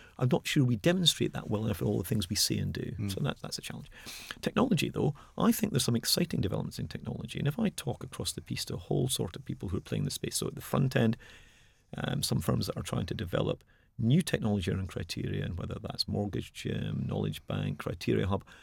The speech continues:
Speaker 1: people who've come into the marketplace in the last twelve months and
Speaker 2: Mm-hmm.
Speaker 1: started to change that dynamic and pushing competition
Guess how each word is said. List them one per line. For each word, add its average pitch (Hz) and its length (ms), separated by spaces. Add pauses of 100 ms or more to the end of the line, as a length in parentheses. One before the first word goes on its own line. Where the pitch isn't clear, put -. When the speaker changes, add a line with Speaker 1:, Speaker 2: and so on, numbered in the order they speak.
(280)
Speaker 1:
people 220 200
who've 165 140
come - 160
into 127 160
the 113 40
marketplace - 600
in 180 140
the 175 60
last 151 380
twelve - 340
months 123 300
and 120 80
Speaker 2:
Mm-hmm. 113 60
Speaker 1:
started 117 320
to - 80
change 107 340
that 113 200
dynamic 95 640
and - 200
pushing 104 320
competition - 600